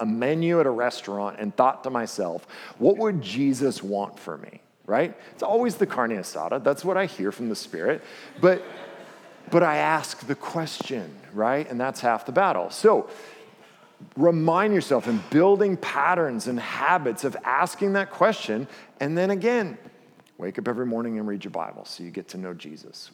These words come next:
Wake up every morning and pray so you get to know Jesus and you learn to hear his voice. So that over time, what happens is it has to be less and less and less of a conscious moment of, "Okay, what,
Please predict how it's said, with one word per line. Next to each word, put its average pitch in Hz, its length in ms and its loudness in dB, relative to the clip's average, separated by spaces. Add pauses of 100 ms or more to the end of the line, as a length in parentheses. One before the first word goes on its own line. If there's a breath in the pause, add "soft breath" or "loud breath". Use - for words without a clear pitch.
Wake 90 260 -10
up 110 80 -8
every 120 220 -2
morning 107 340 -6
and 95 100 -10
pray 82 360 -10
so - 160 -14
you 85 100 -12
get 90 220 -12
to 95 80 -12
know 92 140 -8
Jesus 82 380 -14
and 82 80 -16
you 87 140 -12
learn 92 220 -10
to 82 40 -14
hear 87 280 -10
his 80 160 -16
voice. - 400 -14 (400 loud breath)
So 123 260 -4
that 110 300 0
over 135 360 2
time, 113 840 -6
what 110 160 -2
happens 107 640 -6
is 107 240 -8
it 120 80 -14
has - 300 -8
to 120 120 -8
be 110 160 -2
less 113 420 0
and 127 140 -4
less 107 300 -2
and 104 160 -2
less 113 260 -2
of 101 160 -8
a 98 60 -8
conscious - 800 -4
moment 120 480 0
of, 90 180 -8
"Okay, 101 220 -2
what, 107 420 2